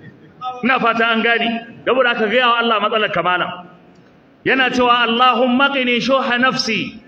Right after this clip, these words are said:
Allah ka warkar da ni bakar rowar zuciyata. La yazidu ala zalika. Abul Hayyaji ya ce, "Wallahi bai ƙara wata addu'a, iya wannan kaɗai yake maimaitawa." Ina fata an fahimta.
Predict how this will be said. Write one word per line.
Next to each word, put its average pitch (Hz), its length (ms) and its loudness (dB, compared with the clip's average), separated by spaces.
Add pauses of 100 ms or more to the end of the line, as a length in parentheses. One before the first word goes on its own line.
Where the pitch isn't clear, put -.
(100)
Allah 262 560 2
ka 233 80 0
warkar 247 480 0
da 240 100 2
ni 226 140 2
bakar 240 360 0
rowar 247 280 4
zuciyata. 185 640 -2 (460)
La 160 240 2
yazidu 160 420 0
ala 135 280 -2
zalika. 135 420 -4 (460)
Abul 196 280 0
Hayyaji 165 500 -2
ya 180 60 -2
ce, 175 160 -4
"Wallahi 160 540 -2
bai 175 180 -2
ƙara 170 240 -2
wata 160 240 -2
addu'a, 147 460 -4
iya 170 180 0
wannan 175 240 -2
kaɗai 160 320 0
yake 160 160 -4
maimaitawa." 131 640 -4
Ina 208 140 -2
fata 170 240 -2
an 175 80 -4
fahimta. 131 340 -4